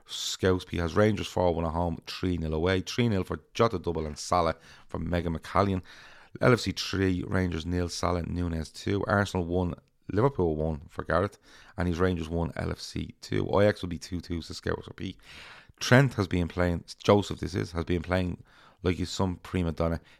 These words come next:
He's been full of himself. He got to where he is through pure hard work and should remember that. Yeah, I think his effort has been, um, well below par. And listen, I think the only good thing to come out of that England thing is that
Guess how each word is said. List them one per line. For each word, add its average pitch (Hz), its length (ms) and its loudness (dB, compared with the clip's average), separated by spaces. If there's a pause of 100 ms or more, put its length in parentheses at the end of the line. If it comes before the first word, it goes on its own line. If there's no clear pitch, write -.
He's 82 140 -4
been 90 140 2
full 98 220 2
of 87 60 2
himself. 95 400 0 (300)
He - 100 -12
got 101 200 4
to - 80 -10
where 98 240 2
he 90 140 4
is 90 120 2
through - 160 -10
pure 90 300 -2
hard 87 160 0
work 82 200 -2
and 80 140 -8
should 80 160 -6
remember 85 300 -2
that. 90 140 -2 (320)
Yeah, 104 200 8 (160)
I 92 80 4
think 90 160 -2
his 82 140 -2
effort 82 260 0
has 80 100 -6
been, 85 260 2
um, 82 280 2
well 85 180 4
below 80 240 2
par. 98 300 2 (440)
And 87 680 2 (540)
listen, 104 320 0 (440)
I - 100 0
think 98 360 0 (1700)
the - 180 0
only 143 480 8
good 123 240 8
thing 107 240 4
to - 80 -12
come 95 180 4
out 92 160 6
of 82 40 4
that 85 180 4
England 90 300 0
thing 87 180 0
is 82 120 -2
that 87 220 4